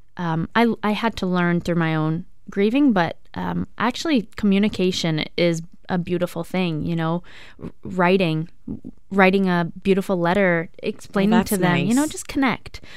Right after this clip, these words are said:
Speaker 1: or visualizing, going through old photos, things like that, where you're just, you're taking the time to acknowledge that they're around you, putting things up around your house, speaking about it, and,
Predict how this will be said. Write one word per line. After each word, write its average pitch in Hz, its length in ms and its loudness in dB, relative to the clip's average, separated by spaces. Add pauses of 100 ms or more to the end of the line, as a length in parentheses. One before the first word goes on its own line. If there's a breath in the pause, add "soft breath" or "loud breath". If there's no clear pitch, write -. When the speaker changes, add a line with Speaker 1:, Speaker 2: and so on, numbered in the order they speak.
(180 loud breath)
Speaker 1:
or 220 180 4
visualizing, 180 1120 2
going 208 220 4
through 262 220 0
old 214 140 2
photos, 175 420 0
things 202 280 0
like 175 220 -2
that, 175 300 0
where 190 120 0
you're 180 180 2
just, 196 400 -4 (360 loud breath)
you're 226 100 2
taking 226 360 -2
the 269 80 2
time 190 440 -2
to 180 420 0 (320 soft breath)
acknowledge 185 580 0
that - 200 -4
they're 170 180 0
around 165 360 -2
you, 185 140 0
putting 180 340 -4
things 170 260 -4
up - 180 -8
around 165 260 -4
your 175 100 -6
house, 175 340 -4
speaking 170 400 -6
about 170 260 -4
it, - 160 -8
and, 180 200 -2